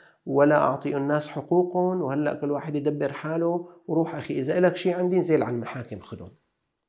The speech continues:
هلأ إذا فعل هيك، بيكون هذا انقطع إلى الدنيا. هذا الرجل هكذا فعل. هو، هو ش-، هذا الرجل اللي أقرضه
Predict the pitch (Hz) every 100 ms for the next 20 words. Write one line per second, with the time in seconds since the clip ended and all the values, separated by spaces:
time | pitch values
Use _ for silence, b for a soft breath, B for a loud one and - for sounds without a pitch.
0 | _ _ - 135 131 143 131 123 202 220
1 | 214 190 190 160 180 165 160 151 147 156
2 | 127 123 113 123 120 90 - _ _ b
3 | b b b b - 208 247 208 214 196
4 | 208 185 147 113 104 - 98 110 220 196
5 | 214 170 - - 135 151 147 127 165 175
6 | 147 120 120 - - 190 190 190 208